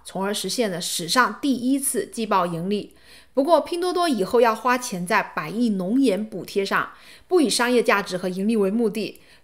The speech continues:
而是致力于推动农业科技进步、科技普惠。这样看来，共同富裕的精神理解得很透彻。拼多多准备把利润优先投入到该计划，言下之意，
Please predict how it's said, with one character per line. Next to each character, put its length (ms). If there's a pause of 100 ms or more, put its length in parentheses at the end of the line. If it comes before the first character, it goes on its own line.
而 160
是 480
致 180
力 180
于 160
推 180
动 260
农 160
业 140
科 240
技 160
进 220
步、 340
科 220
技 160
普 180
惠。 280 (200)
这 100
样 120
看 240
来， 300 (260)
共 200
同 220
富 240
裕 80
的 100
精 240
神 400 (120)
理 120
解 120
得 100
很 140
透 180
彻。 300 (480)
拼 180
多 140
多 180
准 220
备 200
把 280
利 120
润 300
优 160
先 240
投 180
入 140
到 160
该 180
计 200
划， 460 (320)
言 200
下 220
之 180
意， 240